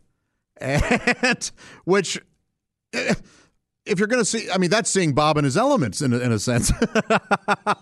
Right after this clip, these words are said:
And I was just, um, now I had seen these guys in person before. I'd gone to some live shows, uh, in Saint Louis,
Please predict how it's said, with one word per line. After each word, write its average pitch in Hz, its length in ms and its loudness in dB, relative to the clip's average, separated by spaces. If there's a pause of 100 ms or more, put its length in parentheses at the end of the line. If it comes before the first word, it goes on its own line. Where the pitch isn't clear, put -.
(1200)
And 175 160 0
I 196 180 2
was 170 180 0
just, 170 380 0
um, 143 540 2
now 226 160 2
I 277 100 2
had 247 140 -2
seen 233 260 -2
these 190 180 -4
guys 151 540 -2 (220)
in 175 180 0
person 156 360 -2
before. 143 460 0
I'd 135 180 -2
gone 135 220 0
to - 80 -8
some 127 160 -4
live 120 300 0
shows, 80 580 -6 (720)
uh, 101 340 -4
in 123 160 -2
Saint 120 280 -4
Louis, 101 460 -4